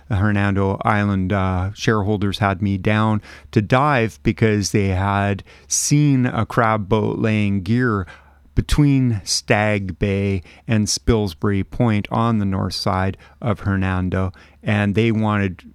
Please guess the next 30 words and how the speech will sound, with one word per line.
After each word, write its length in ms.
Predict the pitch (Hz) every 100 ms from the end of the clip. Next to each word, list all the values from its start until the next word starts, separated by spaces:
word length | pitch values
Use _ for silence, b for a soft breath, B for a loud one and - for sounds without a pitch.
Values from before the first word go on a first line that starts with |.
| -
me 340 | - 113 110
to 140 | 104 92
go 180 | 110
look 300 | 101 104 147
for 160 | - 123
that 320 | 101 - -
gear 320 | 101 101 104
because 320 | 101 92 101 -
it 80 |
was 160 | 110 104
unmarked. 720 | 110 104 101 120 98 - - -
So 340 | 131 - 104 95
the 220 | 95 95
crab 380 | - 101 90 -
fishermen 500 | 110 - 104 92 92
had 160 | 85
just 220 | - - - _ _
deployed 520 | 113 - 117 113 104
the 80 | 101
gear 200 | 101 104
without 380 | 101 98 107 95
any 300 | 98 104 98
floats 520 | - - 113 113 -
coming 300 | - 95 92
to 140 | -
the 120 | 95 98
surface, 540 | - 131 117 107 -
which 220 | 131 117
is 200 | 160 127
illegal, 560 | 113 101 104 117 98